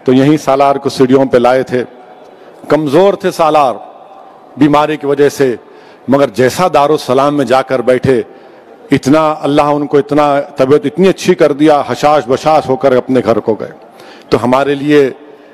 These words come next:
ये दारुस्सलाम हमारे लिए बड़ी एक अजमत की जगह है, एक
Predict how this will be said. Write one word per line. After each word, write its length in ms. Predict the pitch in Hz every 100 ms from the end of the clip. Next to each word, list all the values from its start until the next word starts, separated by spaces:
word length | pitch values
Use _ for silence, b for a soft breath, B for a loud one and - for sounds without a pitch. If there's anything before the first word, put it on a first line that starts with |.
| B -
ये 120 | 127
दारुस्सलाम 760 | 131 135 139 - 127 139 147 139
हमारे 340 | 123 135 143
लिए 160 | 151 156
बड़ी 460 | 127 143 180 165 127 B B B B
एक 200 | 156 151 -
अजमत 420 | 139 147 175 170
की 80 | 160
जगह 360 | 135 139 147 139
है, 240 | 135 135
एक 80 | 131